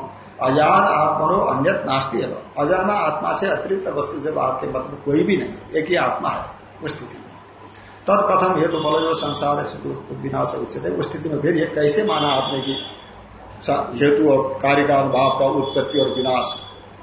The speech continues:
कैसे माना? ये पूरा पर विरोध एक तरफ आत्मा में कोई वस्तु नहीं कहना और एक तरफ कार्य कारण भाव मानना, उत्पत्ति विनाश मानना, कैसे विरोध बोला? ये शंका आ गई। भैया, तुमने कैसे ऐसा बोल दिया? सिद्धांत को प्रश्न किया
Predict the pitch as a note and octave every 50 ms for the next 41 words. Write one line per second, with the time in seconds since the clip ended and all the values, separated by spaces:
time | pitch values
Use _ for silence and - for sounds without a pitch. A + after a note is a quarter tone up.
0 | - - - - - - D#3+ D#3 - - - - - - - - - - - -
1 | - - - - - - - - - - - - - - - - - - - -
2 | - - - - - - B2 A#2+ - C#3 C3+ C3+ C3+ C3+ D3 C#3 C3 C3+ D3 F3
3 | F#3 F3+ F#3 - - - C#3+ C3+ C#3 D3 C3+ C3+ C#3 C3+ - - - - - -
4 | - - - - - - - - - C#3+ C#3+ C#3+ - D#3 D3 D3 C#3+ C3+ C3+ D3
5 | D3 D3 C#3+ C#3+ C3 - - D#3 D3 D3 D3+ D3+ D3+ D#3 D#3+ E3 E3+ E3 D3+ D3
6 | C#3+ C#3 C#3+ - D3 C3+ - - D#3 C#3 C3+ C#3+ - D3 C#3+ C#3 C#3 C3+ B2+ C#3+
7 | C#3+ C3+ C3+ C3 C3+ C#3 C#3+ D#3+ C3+ C3+ - D3+ C3 - C3 C3 C3+ C#3 C#3 C3+
8 | - - C3+ - - - - - D#3 D#3 D#3 D#3+ D3+ - C#3+ C#3 C3 - - -
9 | C3 A#2 B2 B2+ C3 B2+ - - - A2+ A2 G#2 A2+ A2 A2 A2 B2+ C3 B2 G#2
10 | - A2+ A2 A2 A2 G2 - - - - - - - - - - - - - -
11 | - - - - - - B2+ B2 C3 B2+ B2 A#2+ C#3+ C#3+ - - D3 B2 - -
12 | A#2+ A2+ A#2+ A#2+ A2 A#2 A#2+ A#2+ A#2+ - C3 A#2+ - A#2+ A#2+ A#2+ A#2+ A#2+ - A#2
13 | G#2 - - - G#2 - - B2 A2 - B2+ C3+ D3 D#3 D#3+